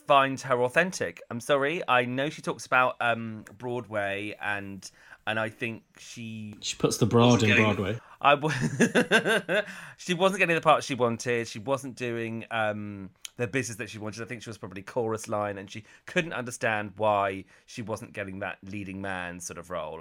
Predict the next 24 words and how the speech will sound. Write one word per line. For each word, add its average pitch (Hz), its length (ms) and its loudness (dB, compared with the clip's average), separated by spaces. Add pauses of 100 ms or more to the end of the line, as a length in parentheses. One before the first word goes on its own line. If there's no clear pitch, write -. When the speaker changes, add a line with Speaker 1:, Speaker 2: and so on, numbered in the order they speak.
Speaker 1:
I 101 180 -2
think, 98 520 -12
um, 87 380 -6 (420)
you 127 80 -8
know, 113 100 -4
she - 140 -16
talks 131 240 -12
about 101 240 0 (1040)
wanting 123 240 -2
to - 80 -12
sing 113 320 -4
on 110 80 -2
Broadway 113 320 -2
as 113 240 0
Rosé, 110 680 2
and 113 560 -4 (300)
I 147 100 8
don't 165 120 2
believe 175 200 -4
her. 113 200 4
I 123 120 4
think 131 280 -2
that, 131 120 0
um, 120 420 2